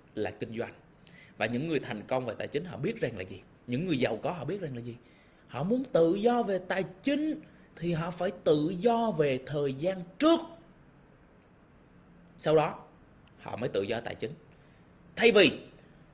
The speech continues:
một ngày bạn dành ra tám đến mười tiếng để bạn làm những cái công việc bạn không yêu thích đó để bạn kiếm tiền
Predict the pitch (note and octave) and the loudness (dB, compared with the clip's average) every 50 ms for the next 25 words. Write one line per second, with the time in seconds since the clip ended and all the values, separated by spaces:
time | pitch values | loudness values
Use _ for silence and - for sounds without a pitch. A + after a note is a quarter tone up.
0 | - - - - - C#3 D#3+ F3 D3 - E3+ E3 D#3+ D3 A#2+ G#2 - - - - | -20 -20 -18 -2 6 8 8 8 8 10 10 12 12 12 10 6 0 -12 -18 -20
1 | - - - - - - - - - - - - - - - - - - - - | -20 -20 -20 -20 -20 -20 -20 -20 -20 -20 -20 -20 -20 -20 -20 -20 -20 -20 -20 -20
2 | - - - - - - - - - - - - - - - - - - - - | -20 -20 -20 -20 -20 -20 -20 -20 -20 -20 -20 -20 -20 -20 -20 -20 -20 -20 -20 -20
3 | - - - - - A#2+ C3 D#3+ F3 F3+ F3+ F3 E3+ F#3+ F#3+ F#3 - G#3 G#3 A#3 | -20 -20 -20 -4 4 6 6 10 12 12 10 12 10 8 8 8 8 8 8 8
4 | C4+ C#4 C4+ C4 A#3+ F#3+ D3 - - D3+ E3 G3+ A#3 - - - - - - - | 8 8 8 8 8 6 4 6 6 6 6 6 6 2 -4 -14 -20 -20 -20 -20
5 | - - D3+ D#3 F3 F3 D#3 C3+ D#3+ D#3+ E3+ E3 E3+ F3 E3+ E3 D#3+ D#3 D3+ D3 | -14 4 6 6 8 8 8 6 6 2 4 6 6 8 8 8 8 6 6 2
6 | C#3+ D3+ F3 F#3+ B3+ B3+ - C4 B3+ B3 A3 F3 D3+ D3 A#2 - - - B2+ A2+ | 0 -4 -4 -4 -6 -2 -2 0 0 0 -2 -2 0 0 0 -2 -4 -6 -6 -6
7 | A2+ C#3 - - - - C#4+ C#4 C4+ C4 C4 - D#4 D#4 - B3+ A#3 B3+ C#4 - | -6 -8 -10 -6 0 2 4 4 4 4 4 4 4 4 4 4 2 2 0 -4
8 | - - - - - - D#3 D#3 E3+ E3 D3 - D3 - B3 C4+ B3+ - F#3+ D3+ | -10 -18 -20 -20 -18 0 4 6 6 6 4 2 0 0 0 2 6 6 6 6
9 | B2 G2 | 6 4